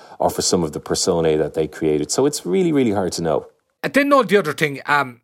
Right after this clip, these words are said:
Speaker 2: and the Examiner used this photograph, and I think it's been used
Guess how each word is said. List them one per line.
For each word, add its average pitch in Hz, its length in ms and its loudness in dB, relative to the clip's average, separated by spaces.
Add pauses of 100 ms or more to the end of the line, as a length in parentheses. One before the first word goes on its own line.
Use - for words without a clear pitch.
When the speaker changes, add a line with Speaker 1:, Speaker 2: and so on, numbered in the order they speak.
(100)
Speaker 2:
and 143 200 0
the 147 80 0
Examiner 175 420 2
used 143 280 -2
this 131 140 -2
photograph, 123 480 2
and 117 60 -10
I - 20 -10
think 113 140 -8
it's - 120 -8
been 117 220 -6
used 117 440 -4